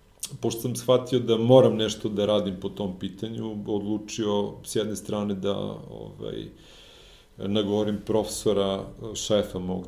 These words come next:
da se bavimo, em, odnosno da napravimo jedan, e, simulator za telekom mreže, koji je bio osnov za istraživanje.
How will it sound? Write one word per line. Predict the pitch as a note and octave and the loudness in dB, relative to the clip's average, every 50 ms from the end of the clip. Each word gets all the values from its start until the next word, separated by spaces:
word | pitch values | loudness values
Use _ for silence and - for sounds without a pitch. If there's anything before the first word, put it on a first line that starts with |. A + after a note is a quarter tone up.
| - | -8
da | G2 G2 F#2+ G2 G2 G2 G2+ | -6 -4 -4 -4 -4 -6 -8
se | G2 - - G2+ | -12 -10 -8 -4
bavimo, | F#2 F#2+ F#2+ F#2+ F#2+ F#2+ F#2 F#2 F#2 F#2 F#2+ F#2+ G2 F#2+ F#2+ F#2+ - - - - - - - - - - - - - - - G#2 A2 | -2 -2 0 0 0 0 -2 -2 -2 -2 -2 -4 -4 -6 -8 -12 -14 -20 -20 -20 -20 -20 -20 -20 -20 -20 -20 -20 -20 -20 -18 -14 -12
em, | G2 G2 G2 G2 F#2+ G2 G2 F#2+ F#2+ F#2+ F#2+ G2 G#2 - - - - - - - - _ - - - - | -12 -12 -10 -12 -12 -12 -14 -14 -14 -16 -18 -20 -20 -20 -20 -20 -20 -20 -20 -20 -20 _ -20 -20 -14 -4
odnosno | - G#2+ G2 G2+ - - A2 | -4 -2 -2 -2 -2 0 0
da | G2+ | 2
napravimo | G2+ G2 G2 - G#2 A2 G#2 G2+ F#2+ G2 | 2 0 0 0 -2 -2 0 0 0 2
jedan, | G2 F#2+ F#2+ F#2+ F#2+ F#2+ F#2+ | 2 2 0 0 -2 -4 -4
e, | G2 F#2+ G2 G2 G2 G2+ G#2 G#2 | -6 -6 -6 -6 -6 -8 -8 -10
simulator | G2+ - - - G#2+ G#2 G2+ G2+ G2+ G2 F#2 - - G2+ F#2 | -10 -8 -6 -4 -2 0 2 2 2 0 -2 -2 -6 -6 -6
za | F#2+ F2+ F#2 F#2+ F#2 | -6 -6 -4 -4 -6
telekom | F#2 - G#2 F#2+ F2+ F#2 - - F#2 F#2+ | -4 -4 -4 -4 -4 -6 -8 -8 -8 -8
mreže, | F#2+ F#2 F#2 F#2 F2+ - A#2 - | -6 -4 -6 -6 -6 -8 -10 -12
koji | - - F#2+ F#2+ | -8 -6 -6 -4
je | F#2+ | -4
bio | F#2 F#2 G2+ G2+ G2 F#2+ F#2+ - - - - - | -4 -2 -2 0 0 0 -2 -6 -14 -20 -12 -4
osnov | - G2+ F#2+ - - - F#2 | -2 -2 -2 -2 -8 -8 -8
za | F2+ F2+ F#2+ | -8 -8 -8
istraživanje. | F2 - - - - F#2+ F2+ F#2 F#2 F2+ F#2 A2+ B2 C3+ B2+ | -10 -10 -14 -12 -12 -8 -6 -6 -6 -6 -6 -8 -8 -10 -10